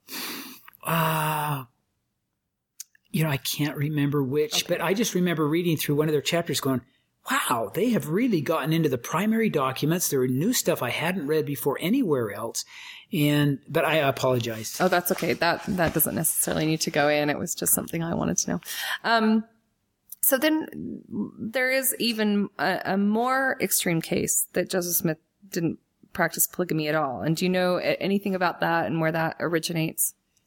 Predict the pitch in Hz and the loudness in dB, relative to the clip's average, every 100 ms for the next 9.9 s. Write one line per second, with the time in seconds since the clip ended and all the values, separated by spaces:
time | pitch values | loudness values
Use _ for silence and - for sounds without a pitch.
0 | _ 208 208 208 175 175 - 175 - _ | _ 0 2 2 2 0 0 -4 -4 _
1 | 180 165 165 151 151 160 180 165 156 151 | -2 0 0 2 2 2 2 0 0 -2
2 | 151 143 - - - _ _ _ _ 160 | 0 2 0 -2 -4 _ _ _ _ -2
3 | 160 180 180 143 127 131 123 - - 160 | 0 2 2 0 0 -2 -6 -6 0 2
4 | 147 151 151 156 160 - - 156 147 143 | 2 2 2 2 -2 -4 -2 2 4 4
5 | 139 139 135 131 123 - 151 143 135 123 | 4 2 2 0 0 0 2 2 0 0
6 | 147 139 135 135 123 - 139 160 151 147 | 0 2 2 2 0 -6 -4 0 2 2
7 | 143 147 147 139 135 135 135 139 123 - | 0 2 2 2 2 2 2 0 0 0
8 | 143 127 147 147 - 156 156 - 147 139 | 0 0 -2 -4 -2 -2 -2 -2 0 0
9 | 143 - - 151 - 156 160 165 - | 0 0 0 2 0 0 -2 -2 -4